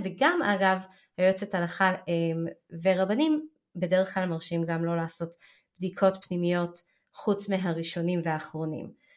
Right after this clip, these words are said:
אז זה היה פינת ההלכה בתוך מה שאני מדברת, למי שזה רלוונטי אליה, אה, ומפה נמשיך ונתקדם. אז, אה, אז מה שקרה זה שככל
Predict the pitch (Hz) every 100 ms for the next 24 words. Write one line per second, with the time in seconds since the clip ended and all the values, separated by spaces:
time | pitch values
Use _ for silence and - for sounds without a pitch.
0 | - - 196 247 277 254 269 240 262 -
1 | - - 359 359 381 403 381 330 294 277
2 | 277 233 233 226 214 202 190 175 165 170
3 | 220 233 233 170 175 185 165 165 160 151
4 | 165 147 160 165 214 262 - - - -
5 | _ - 190 185 - 180 185 190 185 185
6 | 185 175 170 165 151 160 151 160 - -
7 | 160 107 - _ - - - - - 196
8 | 196 196 208 208 208 202 208 208 - -
9 | 196 214 277 302 302 214 226 220 214 185
10 | - - - 262